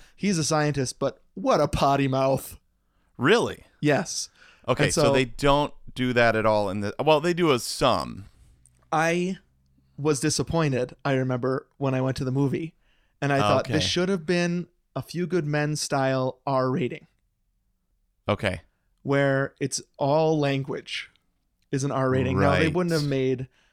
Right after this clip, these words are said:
Speaker 2: I don't know. They wouldn't have made half the amount of money they did. And so that was a very, you know, there's the, those parts where they, even when he's texting them, they're, they're,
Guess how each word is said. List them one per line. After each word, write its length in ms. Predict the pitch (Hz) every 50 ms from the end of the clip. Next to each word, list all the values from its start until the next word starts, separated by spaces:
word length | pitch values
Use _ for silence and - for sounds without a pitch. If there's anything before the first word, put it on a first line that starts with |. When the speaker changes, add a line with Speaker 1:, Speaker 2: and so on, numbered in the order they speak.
| _ _ _ _ _ _ _ _ _ _ _ _ _ _ _ - _ -
Speaker 2:
I 100 | 190 240
don't 140 | 370 403 415 415
know. 220 | 294 - - - _ _ _ _ _ _ _ _ -
They 100 | 170 180
wouldn't 180 | 180 240 247 220
have 60 | 202
made 140 | 196 175 160
half 260 | 160 151 131 131 - -
the 80 | 139
amount 280 | 127 127 127 127 127 127
of 60 | 123
money 180 | 127 127 127 127
they 140 | 135 139
did. 320 | 135 139 143 147 151 165 - _ _ _ _ _ _ _ _ _ _ _ _ _ _ -
And 120 | 135 127
so 180 | - 143 131 127
that 200 | 131 135 131 135
was 160 | 135 135 127
a 80 | 135 127
very, 600 | 120 123 131 131 131 131 131 131 127 123 123 - _ _ _ _ _ -
you 60 | 151
know, 100 | 139 135
there's 240 | 127 139 135 - -
the, 160 | - 135 127 - - 147 - -
those 140 | 143 139 -
parts 300 | - - 147 143 - -
where 140 | 143 135 127
they, 240 | - - 135 - _ -
even 280 | 185 214 208 220 180
when 140 | 165 160 151
he's 180 | 139 151 131 -
texting 600 | - - - 247 - - - - - 135 131 131
them, 300 | 131 131 127 127 127 131 - - - - _
they're, 260 | - 135 143 131 127 120 - - _ _
they're, 340 | - 143 139 135 135 135 135